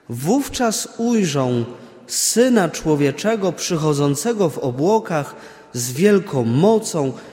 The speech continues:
i chwałą. Wtedy pośle on aniołów i zgromadzi swoich wybranych”.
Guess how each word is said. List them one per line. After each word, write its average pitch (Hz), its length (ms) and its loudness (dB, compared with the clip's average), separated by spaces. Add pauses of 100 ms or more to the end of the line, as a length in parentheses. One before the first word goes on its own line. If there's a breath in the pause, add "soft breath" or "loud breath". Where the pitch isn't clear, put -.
(220 loud breath)
i 131 80 -4
chwałą. 113 640 -4 (400 loud breath)
Wtedy 180 420 0
pośle 180 520 -4
on 123 120 -2
aniołów 135 560 -2
i 160 80 -4
zgromadzi 131 680 -4
swoich 135 560 -6
wybranych”. 110 800 -8